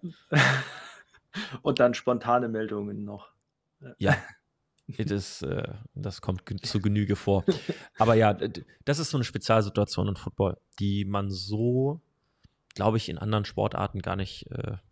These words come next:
Speaker 2: so, ich meine, in Baseball gibt's noch eben diese,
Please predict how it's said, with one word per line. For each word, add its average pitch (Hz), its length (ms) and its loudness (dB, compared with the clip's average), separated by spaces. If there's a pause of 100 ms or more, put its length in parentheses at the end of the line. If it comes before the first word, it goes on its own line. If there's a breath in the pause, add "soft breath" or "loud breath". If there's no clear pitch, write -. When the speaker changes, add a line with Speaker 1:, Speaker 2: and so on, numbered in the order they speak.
(360 soft breath)
Speaker 2:
so, 98 260 0
ich 95 100 -4
meine, 98 140 0
in 95 60 -2
Baseball 104 420 4
gibt's - 240 -8
noch 101 220 -4
eben 101 280 -4 (400 loud breath)
diese, 95 320 -4